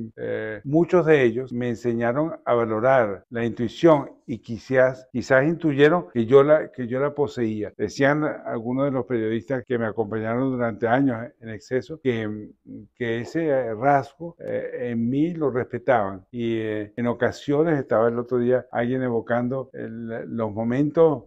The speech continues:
em, antes de dejar la redacción para ir a entrevistar a alguien, y algo que yo le decía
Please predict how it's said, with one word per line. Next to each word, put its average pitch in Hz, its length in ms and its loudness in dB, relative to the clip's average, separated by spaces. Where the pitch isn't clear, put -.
em, 104 640 -8
antes 123 320 0
de 156 60 4
dejar 123 200 4
la 135 180 0
redacción 127 540 2
para 135 200 4
ir 117 120 0
a 123 40 0
entrevistar 123 480 -2
a 120 100 0
alguien, 143 320 -4
y 127 140 4
algo 147 360 6
que 143 120 -2
yo 127 120 6
le 139 100 4
decía 143 460 2